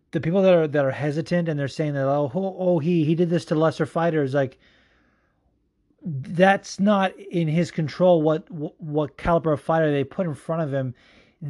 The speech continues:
Someone that good is gonna do s-, have that dominant performance, sort of regardless, if that makes sense. Like,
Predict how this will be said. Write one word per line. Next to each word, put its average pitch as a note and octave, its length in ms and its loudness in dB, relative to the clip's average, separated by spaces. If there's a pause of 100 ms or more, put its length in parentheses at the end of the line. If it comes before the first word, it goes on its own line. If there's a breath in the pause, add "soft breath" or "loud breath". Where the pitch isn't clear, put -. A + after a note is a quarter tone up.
(120)
Someone G3 340 4
that D#3 220 0
good E3+ 160 6
is C3+ 100 2
gonna D3+ 200 0
do D3+ 440 2
s-, - 260 -20 (400)
have D3 260 2
that D3+ 120 0
dominant D#3 320 0
performance, D3 640 -4 (520)
sort A3 220 2
of G3+ 60 2
regardless, D3+ 640 2
if B2 120 -12
that C#3 120 -2
makes C3 240 -8
sense. D#3+ 360 -6
Like, C#3 180 -4